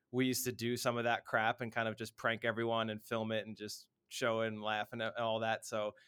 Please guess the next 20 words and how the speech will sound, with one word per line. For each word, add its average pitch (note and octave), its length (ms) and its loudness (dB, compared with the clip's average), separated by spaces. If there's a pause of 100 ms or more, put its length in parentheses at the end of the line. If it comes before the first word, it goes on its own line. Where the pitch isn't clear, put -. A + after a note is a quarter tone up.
(200)
it C3+ 120 -6
kind D#3 180 8
of C#3 120 4
brought C#3 200 8
back C3+ 240 6
good B2+ 160 4
memories, C3 680 -2 (580)
and B2+ 180 0
I B2+ 280 2 (180)
was C3+ 360 0 (800)
slightly D#3 800 4
interested E3+ 560 -2
in F3 100 -2
watching E3+ 320 2
it. F3 140 2
I B2+ 80 8
doubt B2 320 6
I A2+ 80 6
will, A2 440 0 (560)
but G#2+ 280 2